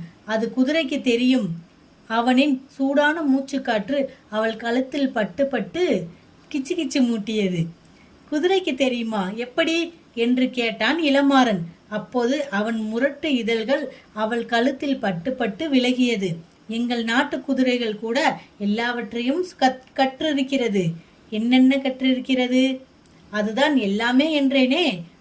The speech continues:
"புரியவில்லை." "நீங்கள் என் முதுகில் உரசி சாய்ந்து கொண்டிருப்பதை கூட" என்றாள். அவன் வியந்தான். "கயல்விழி" என்று அழைத்தான். "என் பெயரை உச்சரிக்க கூட தைரியம் வந்துவிட்டது போலிருக்கிறது" என்று கேட்டாள் கயல்விழி.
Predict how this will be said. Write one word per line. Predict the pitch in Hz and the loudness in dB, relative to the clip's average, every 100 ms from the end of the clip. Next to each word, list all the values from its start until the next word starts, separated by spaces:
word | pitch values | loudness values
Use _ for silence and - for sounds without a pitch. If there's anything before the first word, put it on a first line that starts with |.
| _ | _
"புரியவில்லை." | 269 285 359 311 247 202 165 - - | -2 0 2 2 0 0 -6 -10 -10
"நீங்கள் | 214 240 240 240 | -4 -2 0 0
என் | 226 226 | 0 -2
முதுகில் | 214 226 233 302 320 | -4 -6 -4 -4 -2
உரசி | 277 233 247 254 302 | -2 0 0 -2 -4
சாய்ந்து | 277 247 240 262 269 | 0 0 2 2 2
கொண்டிருப்பதை | 220 220 247 262 254 226 214 | -2 -4 -4 -4 -4 -2 -4
கூட" | - 220 208 - - | -2 -2 -2 -4 -4
என்றாள். | 196 196 185 170 160 - - - _ - _ | 0 2 2 -2 -4 -8 -20 -20 _ -20 _
அவன் | 214 226 294 262 | 0 2 2 2
வியந்தான். | 226 262 294 285 208 165 - - | 2 2 4 2 0 -4 -10 -4
"கயல்விழி" | 240 277 277 277 294 302 - | 0 2 2 2 0 -4 -10
என்று | 226 214 262 | -8 -2 0
அழைத்தான். | 277 214 240 - 254 185 165 - - | 0 0 -4 0 0 0 -4 -10 -12
"என் | 226 226 214 | -6 -6 -4
பெயரை | 240 262 302 311 | 0 0 0 0
உச்சரிக்க | 262 247 - 311 294 285 | 0 -2 -6 -6 -2 -2
கூட | 277 285 330 | 2 2 4
தைரியம் | 269 254 269 262 | 2 2 4 4
வந்துவிட்டது | 240 233 254 - 240 233 | 4 0 -4 -4 -4 -4
போலிருக்கிறது" | 240 240 233 208 226 226 247 254 - - | -4 -2 -4 -4 -2 0 -2 -4 -12 -8
என்று | 226 233 226 | -4 -4 -4
கேட்டாள் | 202 226 214 214 247 | -4 -2 -2 0 0
கயல்விழி. | 277 262 254 269 254 208 | 2 2 2 2 2 0